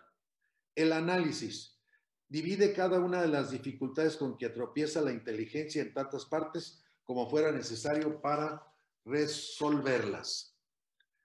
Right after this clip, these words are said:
La síntesis. Ordena los conocimientos empezando siempre por los más sencillos, elevándote por grados hasta llegar a los más complejos y suponiendo un orden en aquellos que no lo tenían por su naturaleza.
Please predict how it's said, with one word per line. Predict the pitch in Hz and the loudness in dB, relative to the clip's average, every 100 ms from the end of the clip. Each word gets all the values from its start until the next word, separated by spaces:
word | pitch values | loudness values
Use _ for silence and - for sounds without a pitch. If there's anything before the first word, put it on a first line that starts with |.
| _ - | _ -6
La | 135 | -4
síntesis. | - 190 165 135 107 98 - - _ _ _ _ _ - | -2 -2 -2 -4 -4 -8 -12 -18 _ _ _ _ _ 0
Ordena | 143 202 214 | 4 4 6
los | 185 - | 4 4
conocimientos | 147 135 123 131 139 165 165 170 - | 2 2 0 -2 -2 -2 0 -2 0
empezando | 113 127 120 156 151 | -4 -4 -2 -2 -2
siempre | - 143 143 151 | -2 -4 -2 -4
por | 131 110 | -2 -2
los | 110 | -2
más | 131 131 | -4 -4
sencillos, | 123 107 127 131 165 - - _ - - | -6 -6 -8 -4 -4 -4 -12 _ -20 -8
elevándote | 139 156 180 202 208 175 | 0 2 2 4 2 2
por | 143 139 131 | 0 -2 2
grados | 160 180 170 147 | 2 2 0 -2
hasta | - 127 | -2 -2
llegar | 123 143 | 0 0
a | |
los | 143 | 0
más | 127 123 | -2 -4
complejos | - 107 - 127 127 185 170 - - - - | -4 -6 -2 -2 0 -2 -2 -8 -20 -18 -8
y | 139 | 0
suponiendo | 160 156 156 175 180 | 2 2 2 2 0
un | 170 156 | 2 4
orden | 170 175 156 | 4 4 0
en | 127 | -2
aquellos | 120 - 143 - | -2 -4 -6 -4
que | 131 | -4
no | 131 147 | -2 0
lo | 151 | 0
tenían | 135 123 151 165 165 _ _ - | -2 -2 -2 -2 -6 _ _ -4
por | 131 113 | -4 -2
su | 139 | -2
naturaleza. | 123 113 113 95 95 98 - - | -2 -4 -4 -4 -4 -6 -8 -16